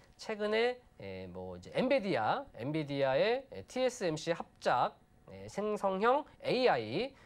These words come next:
예, 전용 반도체 연내 출시한 예정이다. 그리고 또 이월에는, 예, 구글이죠. 구글에서 서버형 칩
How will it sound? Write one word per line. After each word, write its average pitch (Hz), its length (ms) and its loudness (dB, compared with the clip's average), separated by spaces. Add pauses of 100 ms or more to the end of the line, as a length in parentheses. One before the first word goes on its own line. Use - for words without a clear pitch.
(160)
예, 95 140 -8
전용 131 320 -4
반도체 180 560 -2
연내 147 220 0
출시한 196 420 0
예정이다. 139 680 4 (220)
그리고 185 280 -4
또 190 240 -2 (220)
이월에는, 247 720 6 (380)
예, 92 260 -10
구글이죠. 202 640 -2 (240)
구글에서 151 500 -2
서버형 233 480 4
칩 214 380 -2